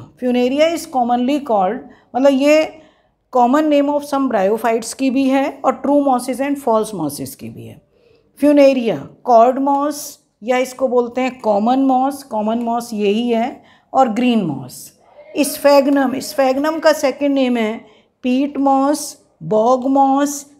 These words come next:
या टर्फ मॉस। Polytrichum, थर्ड स्पेसिमेन है Polytrichum या थर्ड इसका प्लांट है हेयर को-, हेयर कैप मॉस, Pogonatum, गोल्डन मेडन हेयर मॉस,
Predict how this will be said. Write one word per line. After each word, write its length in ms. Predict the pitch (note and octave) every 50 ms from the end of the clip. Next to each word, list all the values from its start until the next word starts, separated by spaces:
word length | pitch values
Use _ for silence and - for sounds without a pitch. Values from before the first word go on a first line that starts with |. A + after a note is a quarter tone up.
| _ -
या 180 | G#3+ C4+ C#4 C#4+
टर्फ 560 | C#4+ C#4+ - - B3+ C4 C#4 C4+ C4+ - -
मॉस। 400 | G3+ E3+ D3+ C#3 C3+ B2 A2+ - - - - - _ _ _ _ _ _ _ _ _ _ _ _ _ -
Polytrichum, 1120 | C4 B3 B3 B3+ C4 D4+ E4+ F4 E4 - A#3+ A3+ G3+ F#3+ F#3 F3 F3+ A#3+ B3+ B3 G#3+ F3+ F3 F3+ -
थर्ड 240 | B3 C4+ D4 D4 D#4+
स्पेसिमेन 720 | D4+ - - C#4+ C4 A#3+ - D4 C#4 C4 B3+ B3+ B3 B3+
है 160 | C4+ C4+ C4+
Polytrichum 920 | A3+ G3+ F#3+ G3 A#3 A3+ B3 B3+ A#3+ A#3 B3+ A#3+ B3 C4 C4 C4+ C#4 C#4+
या 100 | C#4+ B3 A#3 -
थर्ड 180 | A3+ G#3 G#3+ A3
इसका 240 | A3 - - A3+ G#3
प्लांट 440 | G#3+ - F#3+ F#3 F#3 F#3+ G3 G3 A3+
है 160 | A3+ C4 D4+ - - - - _ _ _ _ _ _ _ _
हेयर 460 | - A#3+ A#3+ B3+ C4+ C#4 D4 D#4 D#4+ D#4 - - - -
को-, 220 | A#3 A3+ A3+ A3 - F3+
हेयर 420 | D#3 A3+ A#3+ B3+ C4+ C#4+ D4+ D4+ D4+ - -
कैप 340 | A#3 G#3+ G#3+ A#3 C4+ C4+ - G#3+
मॉस, 440 | F3+ F3+ E3+ D3+ C3 B2 - - - - - _ _ _ _ _ _ _ _ _ _
Pogonatum, 1040 | C4 B3 B3 B3 A#3 D4+ D#4+ E4 D#4 C#4+ A#3+ G#3+ G3 F#3 F#3+ - A#3+ A#3 G#3+ F#3 D3 C3 C3+ - - _ _ _ _ _ _ _ _ -
गोल्डन 680 | F3 G3+ B3 B3 B3+ C4 C4 B3 C#4+ D#4 D#4+ E4+ E4 D4+
मेडन 580 | B3+ A#3 A3 A3+ A#3 A#3+ A#3 - C#4 D4 D4+ C#4+
हेयर 460 | A3 G3 G#3+ G3+ G#3 G#3+ A#3 B3+ B3+
मॉस, 480 | A#3+ G#3 E3 D3 C#3 B2+ B2+ - -